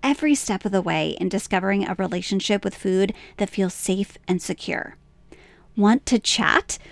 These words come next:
to see if the somatic eating program is a good fit for you? Email me at support at stephaniemera dot com and we can talk some more. And if you're ready to sign up today, go to somatic eating dot com and you can sign up right now.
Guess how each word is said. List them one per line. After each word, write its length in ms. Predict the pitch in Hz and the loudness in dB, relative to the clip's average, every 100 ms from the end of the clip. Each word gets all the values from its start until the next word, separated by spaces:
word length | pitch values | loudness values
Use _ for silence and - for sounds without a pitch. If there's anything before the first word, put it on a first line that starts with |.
| - | 4
to 120 | 320 | 6
see 260 | 302 285 277 | 8 10 10
if 240 | 262 233 | 8 4
the 200 | - 226 220 | 6 6 6
somatic 500 | - 214 202 226 226 | 4 4 6 4 4
eating 240 | 233 233 | 4 4
program 440 | - 196 220 240 | 4 2 4 6
is 120 | 233 208 | 6 6
a 60 | |
good 240 | 196 196 190 | 2 0 0
fit 240 | 233 - | 0 0
for 140 | - | 0
you? 400 | 220 190 185 294 - - - - - - | 2 4 4 4 0 -12 -20 -20 -4 6
Email 360 | 262 294 339 | 10 12 12
me 260 | 330 240 240 | 12 10 8
at 140 | 214 214 | 2 -2
support 540 | - 208 - 208 214 | 0 -2 0 0 0
at 120 | 196 | -2
stephaniemera 720 | - - 196 220 208 190 185 | -4 -4 0 2 4 4 2
dot 200 | 190 175 | 0 -2
com 340 | - 185 180 - | -4 -4 -4 0
and 220 | 185 180 | 0 0
we 160 | 196 190 | -2 -4
can 220 | - 185 | -6 -8
talk 280 | - 180 - | -2 -2 -4
some 220 | - 143 | -6 -4
more. 320 | 113 - - - - - - - | -2 -2 -4 -10 -20 -20 -20 2
And 320 | 240 285 494 - | 8 10 10 6
if 160 | - - | 4 6
you're 140 | 220 | 6
ready 260 | 202 190 233 | 6 2 2
to 320 | - 220 208 | 2 2 2
sign 360 | - 190 190 202 | 2 0 2 2
up 160 | 196 | 2
today, 480 | - 208 180 214 370 - - - - | -2 0 2 4 2 -2 -20 -4 4
go 240 | 226 294 | 8 8
to 360 | 302 - 226 233 | 6 4 4 4
somatic 520 | 226 196 185 202 - | 4 4 4 2 2
eating 220 | 202 196 | 2 4
dot 220 | 202 196 | 4 0
com 320 | - 185 233 - | 0 0 2 2
and 180 | 214 | 2
you 80 | 214 | 2
can 220 | - 254 | 2 2
sign 280 | 254 247 254 | 2 2 2
up 200 | 285 - | 0 0
right 180 | - 311 | -2 2
now. 280 | 349 403 180 | 2 2 0